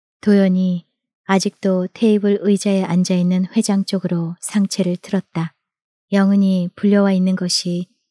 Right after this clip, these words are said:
자신들 두 사람에게 결코 좋은 일이 아닐 것으로 확신하는 드러나게 반발하는 동작이었다. "얜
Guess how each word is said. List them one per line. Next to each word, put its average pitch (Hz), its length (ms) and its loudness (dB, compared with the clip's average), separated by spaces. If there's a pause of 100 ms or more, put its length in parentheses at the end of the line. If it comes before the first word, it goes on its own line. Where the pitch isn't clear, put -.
(140)
자신들 202 480 0
두 202 220 -2
사람에게 185 720 -2 (280)
결코 185 480 0
좋은 202 340 2
일이 196 160 -2
아닐 185 220 0
것으로 180 460 -4
확신하는 175 680 -2 (380)
드러나게 190 720 0
반발하는 190 680 -2
동작이었다. 175 840 -4 (920)
"얜 208 520 0